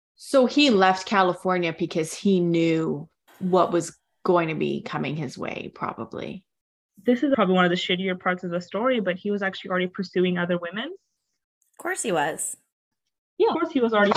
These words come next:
Speaker 2: pursuing other women. And, and I found this out, actually,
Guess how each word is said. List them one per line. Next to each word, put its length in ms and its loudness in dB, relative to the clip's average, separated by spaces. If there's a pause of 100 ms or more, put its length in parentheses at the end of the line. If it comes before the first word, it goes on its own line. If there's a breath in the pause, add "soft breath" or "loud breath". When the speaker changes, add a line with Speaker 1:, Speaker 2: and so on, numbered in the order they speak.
Speaker 2:
pursuing 380 -4
other 180 -2
women. 480 0 (140)
And, 180 -8 (220)
and 120 -2
I 200 -10
found 360 -8
this 160 -18
out, 360 -8
actually, 680 -6